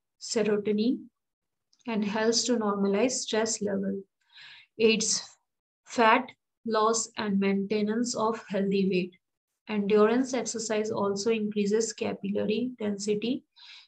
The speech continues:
increases blood supply, and reduces exercise intolerance.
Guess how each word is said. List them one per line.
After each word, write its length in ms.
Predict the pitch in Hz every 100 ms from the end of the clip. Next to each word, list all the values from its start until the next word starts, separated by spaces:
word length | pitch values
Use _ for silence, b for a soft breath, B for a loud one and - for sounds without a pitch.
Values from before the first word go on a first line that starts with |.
| -
increases 580 | 214 208 214 208 226 208
blood 300 | 196 202 208
supply, 460 | - 202 - 202 214
and 360 | 262 220 196
reduces 760 | 196 196 196 196 202 277 285 - -
exercise 680 | 190 - 202 214 226 285 -
intolerance. 960 | 202 196 185 185 196 196 - - -